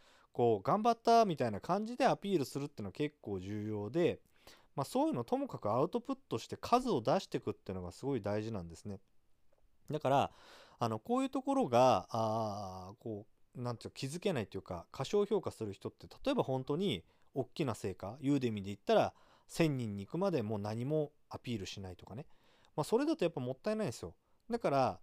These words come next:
本当に例えば五百人とか三百人行っただけでもアピールして、で、五百人行ったら五百人でアピールして、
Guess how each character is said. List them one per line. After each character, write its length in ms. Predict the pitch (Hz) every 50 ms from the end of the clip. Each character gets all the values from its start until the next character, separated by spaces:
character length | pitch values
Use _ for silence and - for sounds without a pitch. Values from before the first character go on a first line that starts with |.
| - -
本 180 | - 156 160
当 100 | - 165
に 120 | 156 156 151
例 220 | - - - 214
え 40 | 185
ば 80 | 127
五 140 | 107 110 123
百 220 | 139 147 - - 220
人 120 | 185 147
と 80 | - 104
か 60 | 104
三 220 | - - 160 170
百 200 | 185 196 185 226
人 100 | 208 151
行 60 | 117
っ 20 | -
た 60 | 123
だ 120 | 117 120
け 120 | - - 147
で 80 | 143
も 120 | 117 95 95
ア 60 | 98
ピ 160 | - - 156
ー 40 | 139
ル 80 | 107 95
し 100 | - -
て、 280 | - 143 131 113 110
で、 120 | 123 135 123
五 140 | - 123
百 220 | 120 120 - - 143
人 60 | 131
行 80 | 113 -
っ 20 |
た 100 | - 160
ら 60 | 156
五 120 | 117 110 113
百 220 | 113 107 - 127
人 180 | 123 120 110 101
で 80 | 95
ア 80 | 95 -
ピ 160 | - 127 123
ー 40 | 110
ル 80 | 101
し 100 | - -
て、 280 | - - 190 170 107